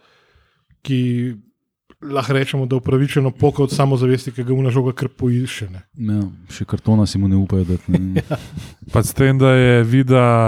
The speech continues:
Speaker 3: je zdaj nepremagan na pač ligaških tekmah že osemsto deset minut,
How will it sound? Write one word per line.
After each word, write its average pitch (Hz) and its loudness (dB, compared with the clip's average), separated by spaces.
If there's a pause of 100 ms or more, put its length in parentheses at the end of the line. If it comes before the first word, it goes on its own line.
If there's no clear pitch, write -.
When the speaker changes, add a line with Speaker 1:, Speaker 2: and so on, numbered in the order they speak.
(340)
Speaker 3:
je 110 -2
zdaj 107 -2
nepremagan 117 -2
na 107 -6 (420)
pač - -10
ligaških 110 0
tekmah 113 -2
že 104 -2 (180)
osemsto 127 0
deset 117 -2
minut, 127 0